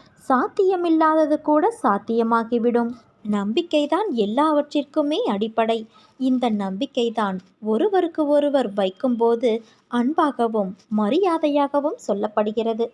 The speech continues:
அதே கடவுளிடம் வைக்கிற போது பக்தியாக சொல்லப்படுகிறது. உன் மீது நீ வைக்கும் நம்பிக்கையைத்தான் தன்னம்பிக்கை என்று சொல்கிறோம். வாழ்வில் நம்பிக்கை என்பது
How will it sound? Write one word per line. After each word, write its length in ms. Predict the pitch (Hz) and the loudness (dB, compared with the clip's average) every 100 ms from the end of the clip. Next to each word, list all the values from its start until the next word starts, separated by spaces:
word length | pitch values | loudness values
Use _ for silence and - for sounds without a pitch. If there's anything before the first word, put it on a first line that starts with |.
| _ _ _ - 226 | _ _ _ -8 -4
அதே 280 | 226 247 392 - | 0 0 -2 -2
கடவுளிடம் 680 | 220 294 415 330 311 277 214 | 0 2 2 2 0 0 0
வைக்கிற 320 | 190 277 247 | 0 -2 -4
போது 420 | 247 226 220 220 190 - - 196 | -2 -2 0 -2 -4 -8 -8 -4
பக்தியாக 680 | 208 - 262 254 262 370 | -4 -4 -4 -2 -2 -2
சொல்லப்படுகிறது. 880 | 392 208 202 202 214 220 226 226 226 - _ _ _ - | -4 -4 -4 -2 -2 -2 -2 -2 -4 -8 _ _ _ -10
உன் 280 | 220 233 240 | -2 0 2
மீது 300 | 233 427 440 359 | 2 2 0 0
நீ 180 | 339 311 | -2 0
வைக்கும் 480 | 294 294 311 240 208 | 0 0 0 0 0
நம்பிக்கையைத்தான் 920 | 196 196 262 269 247 240 - 294 254 262 _ - | -2 -4 -4 -2 0 -2 -2 -2 -2 -6 _ -6
தன்னம்பிக்கை 640 | 247 311 415 349 - 311 285 | -2 0 0 -2 -2 -2 0
என்று 260 | 269 330 | 0 0
சொல்கிறோம். 600 | - 202 196 220 220 226 220 _ _ _ - 208 | -2 -2 -2 -2 0 -2 -6 _ _ _ -12 0
வாழ்வில் 520 | 233 240 415 370 294 220 | 2 2 0 0 0 0
நம்பிக்கை 480 | 202 196 330 285 254 | 0 -2 -2 -2 0
என்பது 420 | 247 240 240 | 0 -2 -2